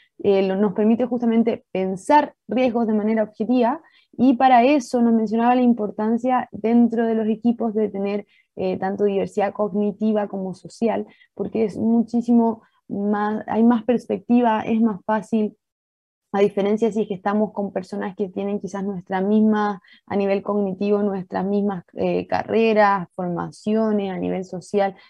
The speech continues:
estamos dentro de los mismos grupos sociales, pensamos lo mismo, los sesgos son muy similares, entonces es muy difícil, eh, explorar algo distinto cuando estamos inmersos en círculos con personas que son muy parecidas en sus formas de pensar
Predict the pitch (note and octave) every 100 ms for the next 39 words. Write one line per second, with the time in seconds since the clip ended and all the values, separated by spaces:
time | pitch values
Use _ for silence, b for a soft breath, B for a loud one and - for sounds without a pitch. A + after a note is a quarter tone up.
0 | b - F#3+ F#3+ F#3 F#3 F3+ F3 B3 B3+
1 | A#3+ G#3 G3 G3+ G3+ G#3+ G3 G3+ G#3+ b
2 | b - G#3 G#3 B3 B3+ B3+ A#3+ B3 A#3+
3 | A3+ A3 G#3 - A#3+ G#3+ A#3 A3 A3 A3+
4 | A3+ G#3+ G#3 G#3 G#3+ G3 G3 G3 G3 A3+
5 | A3 A3+ C#4 D4 C#4 B3+ C#4+ B3+ B3 -
6 | b b _ G#3+ G#3+ - B3 - - A#3+
7 | A3 G#3 A3+ C4+ - B3 B3 B3 A#3 -
8 | - A3 B3+ B3 D#4 D#4 - A3+ A#3 A#3
9 | C#4 - F#3 G3 A3 G#3+ - G#3 G3 F#3+
10 | F#3 G#3+ F#3+ G#3 - G3 F#3 F#3+ F3+ D#3+
11 | F#3+ F#3+ F#3+ - F3 F3+ G#3+ _ - F#3+
12 | G3 G3 - F#3+ F3 F3+ F3+ - - F3
13 | F3 E3 E3 E3 F#3 F#3